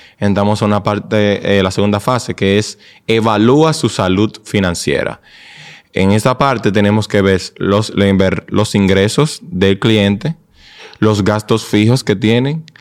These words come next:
los gastos var-, variables y los registros de gastos. Y ahí entra la parte de lo que le llaman, eh, normalmente la capacidad de pago, que es ver los gastos fijos, deudas vigentes en cuotas, nuevas cuotas, ingresos,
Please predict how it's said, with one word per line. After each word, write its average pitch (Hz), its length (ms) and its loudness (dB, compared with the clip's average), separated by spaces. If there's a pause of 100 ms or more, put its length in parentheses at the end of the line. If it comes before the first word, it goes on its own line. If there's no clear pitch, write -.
(280)
los 107 240 2
gastos 120 520 -2
var-, 104 320 0
variables 113 720 0 (260)
y 131 140 2
los 123 180 4
registros 110 500 2
de 110 120 2
gastos. 87 640 -6 (680)
Y 190 460 2
ahí 117 320 2
entra 123 420 2
la 113 160 -2
parte 113 360 -2
de 110 60 2
lo 104 140 2
que 147 180 -8
le 92 140 0
llaman, 107 680 -2
eh, 90 200 0
normalmente 92 800 0
la 87 360 -2
capacidad 90 720 -2
de 85 160 -4
pago, 71 520 -6 (580)
que 110 460 2
es 113 200 -6 (1000)
ver 104 260 2
los 92 180 2
gastos 95 420 -2
fijos, 110 640 2
deudas 98 380 2
vigentes 101 560 0
en 98 140 0
cuotas, 117 960 0
nuevas 95 420 0
cuotas, 107 560 0
ingresos, 127 800 -2